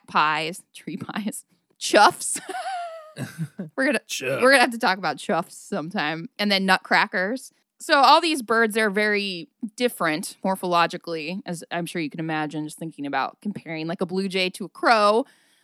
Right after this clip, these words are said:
Speaker 1: Um, but they are all marked by a particularly high intelligence. So again, helping us kind of reorient the term bird brain. In this case, it means you're very smart to be bird brained.
Speaker 2: Sure.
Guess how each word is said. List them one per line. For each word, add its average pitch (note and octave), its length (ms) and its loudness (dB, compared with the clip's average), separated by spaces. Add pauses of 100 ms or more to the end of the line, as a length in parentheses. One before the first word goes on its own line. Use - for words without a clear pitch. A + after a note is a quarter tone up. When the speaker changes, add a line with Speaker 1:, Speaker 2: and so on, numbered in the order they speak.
(140)
Speaker 1:
Um, G#3+ 400 6
but B3 160 4
they C4 180 4
are C4+ 220 6
all C4+ 220 8
marked A#3 460 2
by F#3 480 2
a F#3 120 -4 (240)
particularly G#3+ 640 -2
high D#3+ 520 2
intelligence. C#3+ 880 -6
So G3 220 -8
again, F3 560 -2 (260)
helping A3+ 400 -2
us G3+ 120 -2
kind A3 160 -2
of G3 100 -2
reorient G3 840 -2
the F3+ 80 -4
term D#3+ 560 -6 (140)
bird E3+ 320 -4
brain. F#2+ 500 -10 (180)
In F3+ 100 -8
this E3+ 120 -8
case, E3 240 -8
it F#2+ 100 -12
means C#3+ 420 -8 (420)
you're F3 180 -4
very D3+ 300 -4
smart - 640 -8
to - 80 -10
be C#3 140 -10
bird - 340 -12
brained. - 440 -14
Speaker 2:
Sure. G#2+ 460 -6